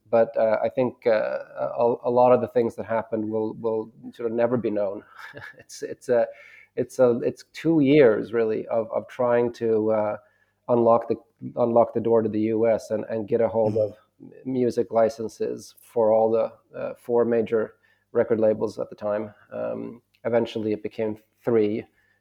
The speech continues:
Speaker 1: uh, when, when E M I was bought. But when they were heading into the U S, it was four,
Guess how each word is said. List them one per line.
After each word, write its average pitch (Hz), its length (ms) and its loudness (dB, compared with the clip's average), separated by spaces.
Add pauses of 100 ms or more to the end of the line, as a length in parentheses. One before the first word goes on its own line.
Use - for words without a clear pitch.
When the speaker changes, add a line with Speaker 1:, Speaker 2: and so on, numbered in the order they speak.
(160)
Speaker 1:
uh, 113 180 -6
when, 110 220 -2 (100)
when 113 160 -4
E 110 140 -2
M 104 140 -2
I 104 180 -2
was 104 160 -6
bought. 107 300 -8
But 120 100 -4
when 120 140 0
they 120 80 4
were 120 120 6
heading 131 300 2
into 123 200 0
the 113 140 -4
U 113 180 0
S, 107 160 -4
it - 60 -20
was 127 140 -16
four, 113 460 -6